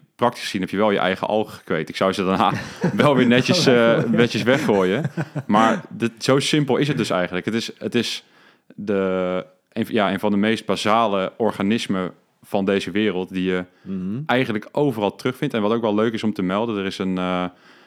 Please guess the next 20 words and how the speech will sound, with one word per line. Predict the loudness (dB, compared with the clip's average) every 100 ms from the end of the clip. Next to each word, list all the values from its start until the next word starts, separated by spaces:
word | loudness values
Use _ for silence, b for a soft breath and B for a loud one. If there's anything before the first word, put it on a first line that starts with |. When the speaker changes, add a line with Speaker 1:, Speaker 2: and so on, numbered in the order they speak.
| B
Speaker 1:
een | -12
fotograaf, | -2 0 0 -2 -2 -2
een | -4 -4
kunstfotograaf, | -4 -2 -2 -4 -2 -4 -2
Jan | 0 0
van | 0 -2
Eycken, | -2 -2 -2
die | -2
heeft | 0 -2 -2
een, | -4 -2
ehm, | -2 -2 -2 -2 -4 b b b b b -10
een | -6
serie | 0 0 2 0
hierover | 0 -2 0
gemaakt | 0 0
of | -2
een | 0
documentaire | 0 0 -2 0 -2 0
over | -2 -2 -4
gemaakt. | -4 -2 -4 -8 -20